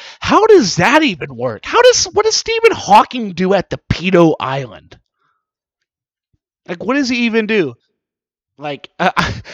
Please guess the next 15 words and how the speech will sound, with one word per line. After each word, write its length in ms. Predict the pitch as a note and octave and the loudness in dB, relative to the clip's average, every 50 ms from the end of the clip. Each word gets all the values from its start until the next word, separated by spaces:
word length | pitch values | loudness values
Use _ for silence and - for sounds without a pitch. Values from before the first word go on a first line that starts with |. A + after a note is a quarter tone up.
| E3 - | -12 -2
I 120 | - G3 C4 | 2 2 4
would 120 | D4 D4+ | 4 4
love 360 | B3+ F3+ D3 D3 E3 E3+ E3+ | 0 0 0 0 -2 -2 -4
to 80 | - G#3 | -6 -10
even 300 | F#3+ F#3 E3 D#3+ E3+ D3 | -10 -8 -8 -6 -6 -6
attempt, 580 | A#2+ - - - - - D#3 - - - - - | -6 -10 -10 -14 -10 -8 -8 -10 -10 -12 -16 -16
<laughs> 80 | _ - | _ -4
I 60 | F3+ | -4
was 180 | G3+ A3 A#3+ G#3 | -4 -2 -4 -2
gonna 240 | B3 A#3 A3 G#3 F3+ | 0 2 2 2 0
attempt 480 | E3 - - E3 C#3 B2 B2 - - - | -2 -6 -6 -10 -10 -10 -10 -16 -16 -14
a 60 | A2 | -12
Stephen 340 | - - - C3 B2+ B2+ A#2+ | -12 -8 -8 -8 -8 -8 -10
Hawking 400 | A#2+ A#2+ A#2 A#2 - - C3 C3 | -8 -8 -8 -8 -8 -12 -14 -14
impersonation, 840 | B2+ - C#3+ C3+ C3+ - - C#3+ C#3 C#3 C#3+ - - D3+ D3+ D3+ | -12 -10 -8 -8 -8 -8 -10 -10 -8 -8 -8 -8 -8 -10 -10 -12